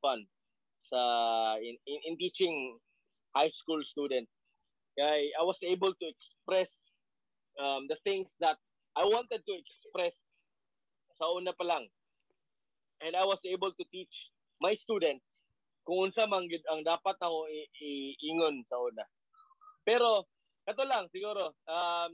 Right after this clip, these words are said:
maybe dili gyud lang gyud for siguro para sa ako, ah, ang teaching. Kay dugay kay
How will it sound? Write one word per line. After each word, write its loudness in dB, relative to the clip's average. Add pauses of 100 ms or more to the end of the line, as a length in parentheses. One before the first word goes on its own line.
maybe -6
dili -6
gyud -10
lang -4
gyud -12
for -4
siguro -6
para -2
sa -4
ako, -4 (140)
ah, -2 (160)
ang -10
teaching. -12 (500)
Kay 2
dugay 2
kay 2